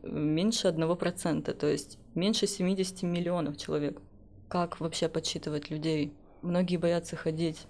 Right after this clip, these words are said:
к психологу, то есть психолог — это первая стадия перехода. Крайняя стадия — это уже хирургическое вмешательство.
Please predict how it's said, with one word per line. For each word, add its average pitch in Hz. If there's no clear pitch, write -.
к -
психологу, 180
то 240
есть 196
психолог — 170
это 170
первая 160
стадия 151
перехода. 202
Крайняя 175
стадия — 160
это -
уже 160
хирургическое 180
вмешательство. 190